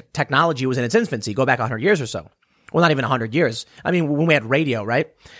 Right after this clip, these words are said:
It was much more difficult to disseminate information in this way. We had newspapers. Now,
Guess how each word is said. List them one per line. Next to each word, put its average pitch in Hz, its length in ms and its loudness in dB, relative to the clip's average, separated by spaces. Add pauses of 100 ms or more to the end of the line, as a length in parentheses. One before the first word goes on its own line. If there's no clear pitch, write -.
(140)
It 175 60 6
was 180 180 2
much 190 280 2
more 202 200 4
difficult 170 560 0
to 151 100 -4
disseminate 151 520 0
information 127 520 -4
in 113 60 -4
this 104 100 -8
way. 170 140 2
We 120 80 -2
had 120 100 -4
newspapers. 147 580 -4 (280)
Now, 165 300 2